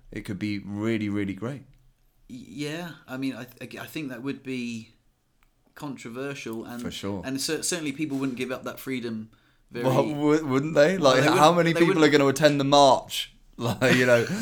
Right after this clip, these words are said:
Speaker 2: <laughs>
Speaker 1: "No porn." <laughs> Like, you know, "We want our porn. When do we want it? Now." All the time. Like, you wouldn't be, you wouldn't be happy to be seen on the news in that march, would you?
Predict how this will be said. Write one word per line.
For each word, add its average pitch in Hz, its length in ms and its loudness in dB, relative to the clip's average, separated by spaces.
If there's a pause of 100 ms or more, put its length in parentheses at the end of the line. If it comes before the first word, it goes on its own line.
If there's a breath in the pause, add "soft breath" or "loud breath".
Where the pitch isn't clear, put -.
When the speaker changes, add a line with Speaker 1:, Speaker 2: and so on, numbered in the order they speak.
Speaker 2:
<laughs> 180 200 -2
Speaker 1:
"No 156 420 8
porn." 143 600 8
<laughs> 143 200 0
Like, 135 220 4
you 131 140 0
know, 123 160 2
"We 208 240 6
want 185 260 6
our 180 220 4
porn. 180 360 6
When 160 140 0
do 170 60 -4
we 170 100 0
want 175 200 2
it? 170 140 -2 (360 loud breath)
Now." 160 580 0 (320)
All 170 220 4
the 160 120 0
time. 160 360 8
Like, 127 220 6
you 135 140 4
wouldn't 156 300 0
be, 135 120 6 (180)
you 143 100 0
wouldn't 165 180 4
be 160 60 4
happy 151 240 6
to 139 60 0
be 131 60 -4
seen 147 200 6
on 143 80 6
the 139 80 4
news 143 240 6
in 131 80 2
that 170 220 4
march, 107 340 -2
would 165 180 -4
you? 107 280 -2